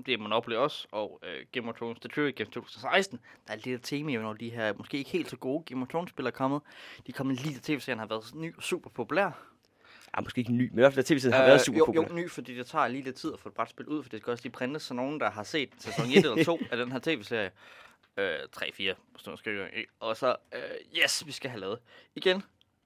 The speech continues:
Speaker 1: Øh, U S A Opoly, det er en variation af Risk. Jeg tror, alle er bekendt med Risk. Øhm,
Speaker 2: Men den her gang skulle de rent faktisk have gjort noget ret fedt med det.
Speaker 1: Det er jo det, altså,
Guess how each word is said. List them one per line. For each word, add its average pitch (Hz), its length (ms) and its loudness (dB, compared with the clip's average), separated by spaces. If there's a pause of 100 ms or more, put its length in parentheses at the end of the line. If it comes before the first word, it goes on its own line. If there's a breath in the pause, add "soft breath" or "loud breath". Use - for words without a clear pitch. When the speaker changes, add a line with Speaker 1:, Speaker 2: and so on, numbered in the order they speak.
(140)
Speaker 1:
Øh, 104 100 -6 (300)
U - 20 4
S - 160 -6
A - 40 -8 (180)
Opoly, 220 360 -2 (240)
det - 180 -10
er - 160 -8
en - 60 -16 (100)
variation - 420 -12
af - 140 -8 (460)
Risk. - 380 -4 (680 soft breath)
Jeg 104 120 -4
tror, - 240 -6
alle 98 180 -2
er 87 40 -6
bekendt - 400 -12
med 95 140 -12
Risk. - 360 -2 (1160 soft breath)
Øhm, 101 440 2 (380 soft breath)
Speaker 2:
Men 120 120 0
den 185 140 2
her 165 80 4
gang 120 140 4
skulle 123 240 -4
de 151 40 2
rent 131 100 2
faktisk 120 180 2
have 113 100 -6
gjort 151 180 6
noget 104 120 0
ret 123 100 6
fedt - 400 0
med 117 200 8
det. 104 160 0 (240)
Speaker 1:
Det 165 60 4
er 185 80 8
jo - 100 0
det, 165 240 8
altså, 120 220 2